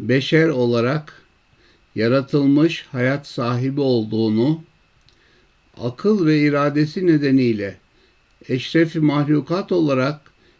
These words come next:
diğer canlılardan ayrıldığını, insan olarak ahseni takvim üzere yaratılmış olduğunu, dikkat etmezse eğer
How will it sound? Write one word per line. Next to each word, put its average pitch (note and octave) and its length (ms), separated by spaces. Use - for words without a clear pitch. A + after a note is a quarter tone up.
diğer D3+ 420
canlılardan C3+ 840
ayrıldığını, B2 880
insan C3 500
olarak D3 600
ahseni C#3 520
takvim C#3+ 480
üzere D#3 340
yaratılmış C3 680
olduğunu, A#2 680
dikkat D3 420
etmezse G3+ 580
eğer C3+ 480